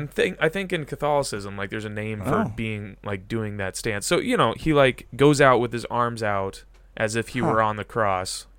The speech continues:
Speaker 1: kind of deal, and he, like, floats out of the spaceship
Speaker 2: I'm gonna have to
Speaker 1: and then
Speaker 2: rewatch
Speaker 1: he
Speaker 2: this
Speaker 1: shoots
Speaker 2: movie.
Speaker 1: back to Earth and then, uh, defeats the bad guy, right? Um, and I'm not portraying it very well just because I, it's been a long time since I've actually talked about
Speaker 2: Yeah,
Speaker 1: it
Speaker 2: I need to
Speaker 1: or
Speaker 2: rewatch
Speaker 1: read
Speaker 2: this
Speaker 1: up
Speaker 2: movie.
Speaker 1: about it. But yeah,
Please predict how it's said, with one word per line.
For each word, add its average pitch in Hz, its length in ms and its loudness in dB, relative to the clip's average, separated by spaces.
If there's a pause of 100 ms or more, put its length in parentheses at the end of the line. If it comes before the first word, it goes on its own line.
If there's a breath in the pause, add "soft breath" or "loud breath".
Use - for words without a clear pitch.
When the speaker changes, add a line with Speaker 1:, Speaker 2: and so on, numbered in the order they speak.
Speaker 1:
kind 104 220 -6
of 95 80 -6
deal, 92 440 -2
and 110 120 -4
he, 113 80 0
like, 107 180 2
floats 120 380 -2
out 117 140 2
of 107 60 -6
the 107 60 -6
spaceship 104 680 -8 (160)
Speaker 2:
I'm - 100 -8
gonna 151 120 -2
have 110 100 -4
to 101 60 -6
Speaker 1:
and 107 140 0
then 110 120 2
Speaker 2:
rewatch - 40 -6
Speaker 1:
he 110 60 -8
Speaker 2:
this 113 80 -8
Speaker 1:
shoots 127 280 -2
Speaker 2:
movie. 98 120 -4
Speaker 1:
back 107 280 0
to 120 60 -10
Earth 101 560 -6
and 107 220 -6
then, 95 440 -8
uh, 95 220 -4
defeats 98 380 -8
the - 40 -14
bad 110 240 0
guy, 87 200 -8 (120)
right? 104 240 0 (480 loud breath)
Um, 107 520 4 (140)
and 135 140 4
I'm 170 120 6
not 160 240 6 (420)
portraying 127 400 4
it 123 60 2
very 123 200 6
well 117 220 4
just 113 180 -6
because 110 240 0
I, 107 140 0
it's 110 160 -4
been 104 140 0
a 101 60 -4
long 101 200 0
time 98 320 -4
since - 180 -8
I've 95 120 -2
actually 95 320 -4
talked 101 280 -2
about 101 200 2
Speaker 2:
Yeah, 117 120 4
Speaker 1:
it 107 40 2
Speaker 2:
I - 20 0
need 120 100 2
to 123 60 6
Speaker 1:
or 131 140 8 (140)
Speaker 2:
rewatch 107 140 0
Speaker 1:
read 110 180 8
Speaker 2:
this 107 60 8
Speaker 1:
up 107 80 6
Speaker 2:
movie. 110 100 0
Speaker 1:
about 117 240 8
it. 123 200 2
But 120 100 4
yeah, 135 320 6